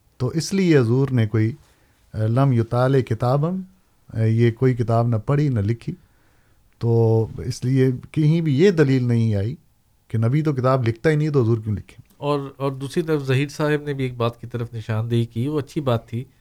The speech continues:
Speaker 2: کہ پھر حدیثیں لکھی کیوں گئیں؟ مطلب وہ آن حضور صلی اللہ علیہ
Speaker 1: صلی اللہ
Speaker 2: وسلم نے
Speaker 1: علیہ وسلم۔
Speaker 2: باقاعدہ بعض چیزیں لکھوائی بھی ہیں۔
Speaker 1: جی ہاں۔
Speaker 2: اور یاد کرنے کو بھی کہیں ہیں۔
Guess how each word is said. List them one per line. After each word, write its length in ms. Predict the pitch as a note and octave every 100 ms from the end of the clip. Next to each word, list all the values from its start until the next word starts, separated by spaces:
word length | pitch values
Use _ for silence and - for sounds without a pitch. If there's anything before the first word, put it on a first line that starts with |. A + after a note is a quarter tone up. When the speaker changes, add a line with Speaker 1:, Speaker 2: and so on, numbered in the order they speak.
| _ _ _ _ _
Speaker 2:
کہ 100 | D#3
پھر 200 | F3+ C3+
حدیثیں 360 | A#2+ B2 E3+
لکھی 360 | D3+ B2 - D#3+
کیوں 280 | - C3+ A#2
گئیں؟ 180 | G2 F#2 -
مطلب 200 | A#2 C#3
وہ 120 | C#3 A#2
آن 220 | A2+ B2+
حضور 220 | A#2+ C3+
صلی 200 | - B2+
اللہ 160 | A#2+ A#2+
علیہ 80 |
Speaker 1:
صلی 100 | A2+
اللہ 160 | A#2 B2
Speaker 2:
وسلم 120 | F#2+
نے 60 | -
Speaker 1:
علیہ 100 | E3
وسلم۔ 120 | B2+
Speaker 2:
باقاعدہ 220 | C3+ C#3+
بعض 200 | C#3 C#3
چیزیں 220 | - D3
لکھوائی 360 | D3+ D3+ E3+ F3+
بھی 180 | D3+ A2
ہیں۔ 120 | F2+ -
Speaker 1:
جی 300 | A2 G#2 G#2+
ہاں۔ 100 | E2+ - _ _ _ _
Speaker 2:
اور 200 | B2+ B2+
یاد 160 | A#2+ A#2
کرنے 320 | C3 B2+ C3+
کو 120 | C#3
بھی 120 | C#3
کہیں 260 | C3+ C3
ہیں۔ 120 | B2+